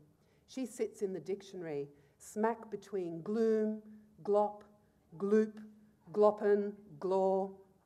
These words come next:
on the top side of the column, and gloss, glossal, glossenthrax, glossary on the bottom. "If I just let Glory guide me," I told myself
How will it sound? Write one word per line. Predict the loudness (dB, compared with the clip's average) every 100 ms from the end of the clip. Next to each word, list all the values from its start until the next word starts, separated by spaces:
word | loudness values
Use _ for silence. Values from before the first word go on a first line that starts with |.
| _ _ -20 -10
on | -6
the | -6
top | 0 0 0
side | -6 -4 -4
of | -12
the | -16
column, | -14 -10 -10 -10 -16 _ _ _ _ -12
and | -10 -4
gloss, | 2 4 4 -2 -16 -20 _ _ _ -12
glossal, | -2 -2 -2 -6 -4 -6 -10 -20 _ _ -14
glossenthrax, | -4 2 2 2 -4 -6 -10 -12 -10 -10 -14 -20 -20 -20 _ _ _
glossary | -6 4 4 4 0 -6 -4 -6 -6 -12 -20 _
on | -8 -6 -6
the |
bottom. | -8 -6 -6 -6 -12 -12 -16 _ _ _ _ _ _ _ _ _ _ _ _ _ _ _ _ _ _ _ _
"If | -6
I | -6
just | -4 -4 -4 -6 -4
let | -4 -2
Glory | 2 4 4 2
guide | 0 -2 0 -2 -4
me," | -6 -6 -8
I | -10
told | -8 0 0 0
myself | -4 -8 -8 -6 -8